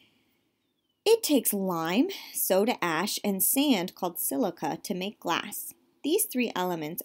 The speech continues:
are mixed together and heated at a very high temperature to make a gassy liquid. Measured amounts, sometimes dyed, are dropped into forming machines where the liquid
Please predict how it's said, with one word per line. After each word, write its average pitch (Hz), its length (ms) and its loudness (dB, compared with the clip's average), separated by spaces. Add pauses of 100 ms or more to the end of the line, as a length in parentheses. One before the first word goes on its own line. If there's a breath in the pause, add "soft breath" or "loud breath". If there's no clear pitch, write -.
are 196 80 0
mixed 208 400 -2
together 165 380 0
and 170 260 -8
heated 254 520 0
at 180 120 0
a 170 60 2
very 240 480 0
high 190 300 -4
temperature - 680 -6 (320 loud breath)
to - 80 0
make 311 220 2
a 302 100 6
gassy 185 560 -2
liquid. - 600 -6 (460 soft breath)
Measured 269 560 2
amounts, 185 440 0
sometimes 180 640 0
dyed, 175 560 0
are 196 80 0
dropped 220 560 -4
into 190 340 -4
forming 311 640 -4
machines 202 680 -4
where 190 100 -2
the 190 120 -4
liquid 196 480 -2